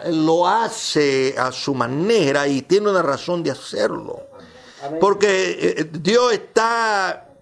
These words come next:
Speaker 1: eh, sobre las vidas de los hombres. Y él, la Biblia dice que él ordena los pasos de los justos.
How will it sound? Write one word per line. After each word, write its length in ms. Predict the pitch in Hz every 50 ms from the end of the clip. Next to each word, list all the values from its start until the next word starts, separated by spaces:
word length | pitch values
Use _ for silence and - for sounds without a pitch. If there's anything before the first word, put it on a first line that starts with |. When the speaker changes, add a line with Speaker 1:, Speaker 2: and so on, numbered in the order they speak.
| _ -
Speaker 1:
eh, 300 | - - - - 156 156
sobre 1000 | - - - - 196 202 196 196 196 190 185 180 170 170 165 160 156 160 - _ - - - _ _ _ - - _ _ _
las 600 | - - 156 170 170 175 170 165 160 147 151 147
vidas 720 | 151 202 247 254 262 247 247 233 214 190 185 175 165 147
de 80 | 156 165
los 400 | 151 147 139 - - - - -
hombres. 1000 | 247 269 269 254 220 180 147 123 104 98 104 - 120 123 113 104 101 101 - -
Y 180 | 135 143 165 180
él, 400 | 208 208 214 214 214 208 196 185
la 80 | 175
Biblia 220 | 170 175 190 196 196
dice 340 | 202 196 196 - 208 180 -
que 160 | 170 170 180
él 80 | 190
ordena 1040 | 208 202 180 165 160 143 139 123 165 175 202 208 202 196 196 190 180 156 - - - - - _ _ _ _ _
los 320 | - 143 151 143 - -
pasos 540 | - - - 202 208 202 180 - 185 175 147
de 100 | 147 143
los 200 | 135 127 113 -
justos. 1080 | - - - - - - 113 - - - - _ _ - - - - - - - -